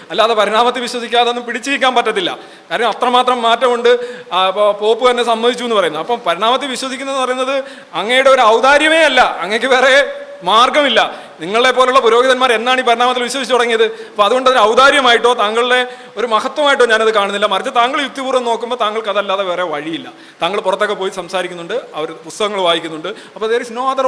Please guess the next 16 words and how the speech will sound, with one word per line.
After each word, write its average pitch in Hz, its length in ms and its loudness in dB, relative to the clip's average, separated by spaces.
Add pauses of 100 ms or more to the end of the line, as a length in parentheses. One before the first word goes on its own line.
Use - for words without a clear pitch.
option, 277 260 -6 (100)
sir. 151 120 -2 (260)
That's 254 260 0
why. 240 100 2 (460)
അല്ലാതെ 254 340 4
അതൊരു 240 240 0
വലിയൊരു 240 480 2
ഔദാര്യമായിട്ട് 226 500 2
ഞാൻ 214 140 0
കാണുന്നില്ല. 196 380 0 (100)
കണ്ടിന്യൂസ് 233 520 -6
ക്രിയേഷൻ 220 320 -4
എന്ന് 202 140 -8
പറയുന്നത് 190 260 -8
ഒരു 185 80 -8
ബ്ലണ്ടറാണ്. 190 680 -4